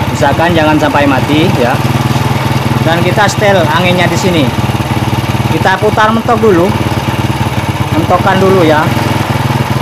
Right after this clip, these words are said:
Ini sudah mentok ya. Kita besarkan lagi. Ini kan agak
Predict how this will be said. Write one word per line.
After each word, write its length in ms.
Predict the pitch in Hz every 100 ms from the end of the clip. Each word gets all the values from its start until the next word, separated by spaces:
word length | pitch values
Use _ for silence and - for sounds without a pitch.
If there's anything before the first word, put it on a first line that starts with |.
| - - - - -
Ini 100 | 139
sudah 300 | 160 165 151
mentok 420 | 151 147 165 190 226 -
ya. 160 | 147 160 - - - - - - - - - -
Kita 160 | 147 156
besarkan 400 | 147 170 143 156
lagi. 320 | 151 143 151 180 - - - - - - - - - - - - - - - - - - - - - - - - - - - - - - - - - - - - - -
Ini 100 | 156 196
kan 100 | 196
agak 180 | 185